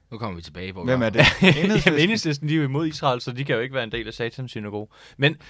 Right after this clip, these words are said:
Speaker 3: okay, de er i hvert fald ondskaben selv. Øh, de har lavet en ny parkeringsaftale. Frederiksberg har jo været et rigtig godt sted at have bil, fordi det ikke er, er så dyrt at, at have en beboerlicens og alt det her.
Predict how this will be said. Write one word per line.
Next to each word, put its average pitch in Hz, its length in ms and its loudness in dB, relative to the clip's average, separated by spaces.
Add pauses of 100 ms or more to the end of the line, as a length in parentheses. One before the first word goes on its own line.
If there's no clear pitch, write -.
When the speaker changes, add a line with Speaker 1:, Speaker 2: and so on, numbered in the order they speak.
(120)
Speaker 3:
okay, 135 220 2 (520)
de 160 60 0
er - 20 6
i - 20 6
hvert 170 180 10
fald 160 260 6
ondskaben 160 460 2
selv. 117 220 -2 (1400)
Øh, 123 500 2
de 156 140 2
har 160 80 8
lavet 151 120 6
en 165 60 6
ny 170 100 6
parkeringsaftale. 151 760 2 (200)
Frederiksberg 151 360 4
har 143 100 6
jo 127 60 6
været 117 240 0
et - 80 -10
rigtig 151 200 0
godt 147 140 2
sted 143 320 2
at 127 200 2
have 110 300 2
bil, 170 300 -4
fordi 123 280 -2
det 110 140 -4
ikke 113 240 -4
er, 113 80 2
er 107 140 0
så 120 120 -4
dyrt 151 380 0
at, 107 960 2
at 107 60 -4
have 104 140 -2
en 101 80 -6
beboerlicens 127 640 -4
og 120 60 -2
alt 113 80 -8
det 123 80 -8
her. 117 100 -2